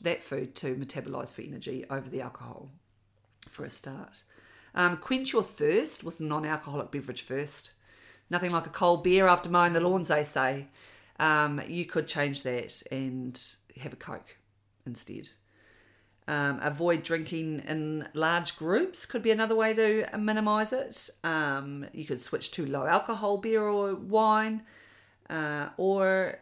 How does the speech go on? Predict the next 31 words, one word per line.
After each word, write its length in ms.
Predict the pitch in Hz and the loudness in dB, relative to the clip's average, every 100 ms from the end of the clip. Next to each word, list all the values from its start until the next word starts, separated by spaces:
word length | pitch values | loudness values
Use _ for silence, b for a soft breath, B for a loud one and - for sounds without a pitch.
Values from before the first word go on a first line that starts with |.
| - | -4
you 100 | 214 | -2
know, 160 | 196 | -2
just 260 | 196 226 - | -2 -4 -4
avoid 560 | 190 175 247 - - | 0 2 2 0 -2
Barry 240 | - 170 160 | 2 2 2
Boozhag 680 | 170 175 175 175 143 - - - - _ _ _ _ - | 2 -2 -2 0 -2 -2 -16 -20 -20 _ _ _ _ -8
more 260 | 175 196 | 2 2
times 320 | 196 180 147 139 | 2 0 0 -2
than 140 | 147 | -2
not. 480 | 135 - - - - _ _ b _ | -2 -6 -14 -16 -16 _ _ b _
He's 200 | 151 - | -8 0
great 240 | 214 226 | 2 2
to 60 | 202 | 0
have 180 | 202 180 | -4 0
around, 680 | 185 185 208 247 349 - - _ b b b b b | 2 4 4 2 -2 -10 -14 _ b b b b b
but, 80 | 165 | -2
you 80 | 190 | 2
know, 380 | 196 196 196 190 | 4 4 2 -2
sometimes 880 | - 196 190 185 180 175 180 175 - | -4 -2 -2 -2 -2 -2 -4 -6 -6
we 160 | 165 160 | -4 -4
just 240 | 147 143 | -4 -6
have 160 | 147 143 | -6 -6
to 80 | - | -4
go, 200 | 147 139 | 0 0
"You 180 | 143 | 0
know 160 | 160 175 | 0 0
what, 220 | 175 151 | 2 2
Barry, 260 | 160 170 180 | 2 2 2
not 300 | 147 131 - | -2 -4 -4
today, 340 | 147 127 131 | -4 -2 0
son, 540 | 127 - 135 156 165 | -2 -4 -4 -4 -8